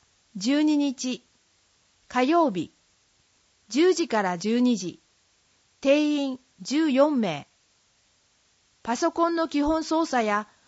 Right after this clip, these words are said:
文字入力ができる方が対象。教材は講師の方で準備。おしゃれな食卓。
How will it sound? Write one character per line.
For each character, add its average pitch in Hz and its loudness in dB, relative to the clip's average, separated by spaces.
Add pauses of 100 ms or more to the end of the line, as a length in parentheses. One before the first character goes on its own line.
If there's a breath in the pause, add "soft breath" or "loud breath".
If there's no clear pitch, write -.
(140 soft breath)
文 240 2
字 330 0
入 359 0
力 302 0
が 220 2
で 202 -2
き 302 -4
る 302 -2
方 254 -2
が 240 0
対 185 -6
象。 160 -8 (840)
教 285 2
材 285 2
は 277 2
講 349 0
師 294 -6
の 269 0
方 208 -4
で 175 -4
準 190 -4
備。 151 -10 (1900)
お 214 0
し 294 2
ゃ 359 6
れ 381 2
な 277 2
食 - -6
卓。 190 -4